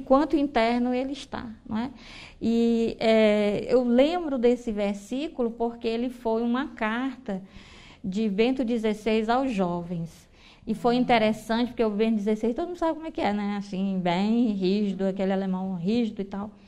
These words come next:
E ele escreveu uma carta aos jovens que o título era Alicerçados e Arraigados em Cristo. Aí ele foi e escreveu assim, "Jovem, eu que, eu gostaria de dizer pra vocês que eu, na época da guerra, quando eu era jovem,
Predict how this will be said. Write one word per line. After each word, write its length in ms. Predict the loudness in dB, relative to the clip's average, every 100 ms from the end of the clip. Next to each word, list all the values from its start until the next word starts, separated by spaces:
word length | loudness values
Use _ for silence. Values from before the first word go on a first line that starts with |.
| -20 -20 -20 -12
E 160 | 2 4
ele 140 | 6
escreveu 480 | 4 2 2 4 4
uma 160 | 4 0
carta 380 | 0 -2 0 0
aos 160 | 2
jovens 600 | 2 2 2 0 -2 -4 -6
que 260 | -6 -2
o 80 | -2
título 380 | -4 -6 -2 0
era 220 | 0 -2
Alicerçados 1160 | -4 -2 0 0 -2 -4 -6 -4 -6 -4 -4 -2
e 80 | -2
Arraigados 760 | -2 -2 -4 -4 -4 -4 -4 -4
em 120 | -6
Cristo. 520 | -6 -10 -12 -14 -20 _ _ -20 -20 -14
Aí 260 | -2 0 2
ele 180 | 2 0
foi 280 | -2 -2 0
e 20 |
escreveu 400 | -2 -2 0 0
assim, 280 | -4 -4 -4
"Jovem, 580 | 0 2 2 -2 -4 -4
eu 100 | -4
que, 160 | -4 -4
eu 100 | -2
gostaria 540 | -4 -4 -4 -2 -2
de 100 | -2
dizer 380 | -4 -4 -4 -4
pra 160 | -4
vocês 720 | -6 -8 -6 -4 -4 -6 -12 -20 -20 -20 -20 -20 _
que 280 | 0 2 4
eu, 460 | 4 2 2 2
na 280 | 0 0 2
época 480 | 2 0 -4 -6 -2
da 160 | 0 0
guerra, 460 | 0 0 0 -2
quando 260 | -4 -2 0
eu 100 | 0
era 300 | 0 0 -2
jovem, 540 | -2 -4 -6 -8 -10